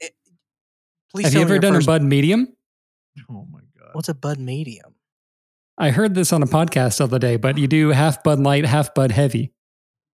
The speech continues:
Speaker 1: There you go. That's all right. Uh, no, I've never done that.
Speaker 2: Me
Speaker 1: I'm
Speaker 2: neither.
Speaker 1: Bud Heavy all the way, dude.
Speaker 3: It's like a black and tan for the
Speaker 1: I've
Speaker 3: trailer
Speaker 1: had, like,
Speaker 3: park. <laughs>
Speaker 1: two Bud Lights in my entire life.
Speaker 2: Shouts out, Are You
Speaker 3: I'm more,
Speaker 2: Garbage?
Speaker 3: I'm more of a, uh, Coors Light
Speaker 1: Coors
Speaker 3: kinda
Speaker 1: Light,
Speaker 3: guy.
Speaker 1: Miller's Light.
Speaker 3: Yeah.
Speaker 1: Yeah, hundred percent.
Speaker 3: Yep.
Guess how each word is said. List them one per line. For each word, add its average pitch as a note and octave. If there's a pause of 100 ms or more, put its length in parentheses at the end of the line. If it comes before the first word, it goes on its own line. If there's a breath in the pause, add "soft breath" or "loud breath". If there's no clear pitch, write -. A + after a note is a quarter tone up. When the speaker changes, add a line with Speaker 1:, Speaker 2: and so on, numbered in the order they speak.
Speaker 1:
There A#2+
you B2+
go. F#3+ (520)
That's E3
all A#3+
right. C3+ (180)
Uh, E3+
no, D3+
I've C3
never A#2+
done G#2+
that. F#2 (380)
Speaker 2:
Me C#3
Speaker 1:
I'm C3
Speaker 2:
neither. A#2+
Speaker 1:
Bud A2+
Heavy A#2+
all A2+
the A2
way, F#2
dude. F#2 (200)
Speaker 3:
It's F3+
like C#3
a B2
black A2
and B2+
tan C3
for A2+
the G#2+
Speaker 1:
I've A3
Speaker 3:
trailer C#4
Speaker 1:
had, B3+
like, A#3
Speaker 3:
park. -
<laughs> -
Speaker 1:
two A#3
Bud F3
Lights D#3+
in C#3
my C3+
entire A#2+
life. - (260)
Speaker 2:
Shouts B2
out, B2
Are B2
You B2
Speaker 3:
I'm A#2+
more, -
Speaker 2:
Garbage? - (540)
Speaker 3:
I'm C3+
more C#3+
of A#2
a, - (160)
uh, G#2
Coors B2
Light F#2
Speaker 1:
Coors F3+
Speaker 3:
kinda E3+
Speaker 1:
Light, E3
Speaker 3:
guy. D3+
Speaker 1:
Miller's C3
Light. A2
Speaker 3:
Yeah. B2+
Speaker 1:
Yeah, A2+ (120)
hundred B2+
percent. A#2+
Speaker 3:
Yep. C3